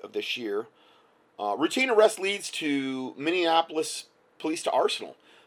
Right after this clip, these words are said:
Minneapolis police uncovered a arsenal of guns and bomb-making devices during a, I, like I said, these devils have been preparing for jihad for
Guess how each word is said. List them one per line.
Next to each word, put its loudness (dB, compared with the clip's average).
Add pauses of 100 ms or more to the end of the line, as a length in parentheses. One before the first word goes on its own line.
(100)
Minneapolis 4
police -6 (160)
uncovered 2
a 4
arsenal 4
of -10
guns 2
and -4 (100)
bomb-making 2
devices -10
during 4
a, -2 (320)
I, 6
like -8
I -10
said, -2 (960)
these -6 (880)
devils 2
have -8
been -10
preparing -2
for -2
jihad -6
for -8